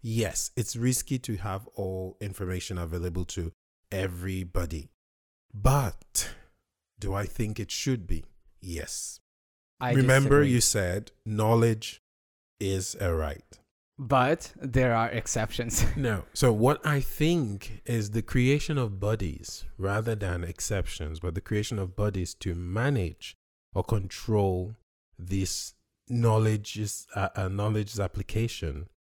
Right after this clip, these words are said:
Speaker 1: is better than the restriction of the knowledge.
Speaker 2: No, but the thing is, okay, why do I think that Nazism should not be restricted? And why I think nuclear
Speaker 1: Nuclear.
Speaker 2: weapons
Speaker 1: Yeah.
Speaker 2: and, like, technology and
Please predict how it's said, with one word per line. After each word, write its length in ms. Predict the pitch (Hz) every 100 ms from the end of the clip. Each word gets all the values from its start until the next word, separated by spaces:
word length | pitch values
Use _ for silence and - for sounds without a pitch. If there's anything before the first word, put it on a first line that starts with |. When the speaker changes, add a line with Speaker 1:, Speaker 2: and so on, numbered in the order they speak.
| _ _ _ -
Speaker 1:
is 220 | 113 104
better 400 | 90 117 117 98
than 240 | 92 90 90
the 100 | 95
restriction 580 | 95 - 104 - 104
of 140 | 90 87
the 80 | 82
knowledge. 560 | 78 69 76 - - - - -
Speaker 2:
No, 200 | 139 131
but 140 | 123
the 80 | 123
thing 280 | - 143 131
is, 300 | 117 110 - -
okay, 200 | 131 135
why 280 | 117 135 147
do 120 | 131
I 200 | 123 120
think 360 | 110 131 117 107
that 320 | 101 104 - _ _ _ _ -
Nazism 520 | 120 120 - 110 110
should 220 | - 113
not 280 | 113 104 95
be 100 | 104
restricted? 680 | 101 - - 104 - 87 - - _ -
And 140 | 117
why 140 | 110
I 40 | 110
think 420 | - 110 107 - _ -
nuclear 340 | 113 110 117
Speaker 1:
Nuclear. 160 | 113 104
Speaker 2:
weapons 500 | 104 113 110 107 -
Speaker 1:
Yeah. 80 | 107
Speaker 2:
and, 260 | 101 101 - _ _
like, 140 | 107 95
technology 600 | - 123 117 113 - 117 -
and 400 | 104 107 104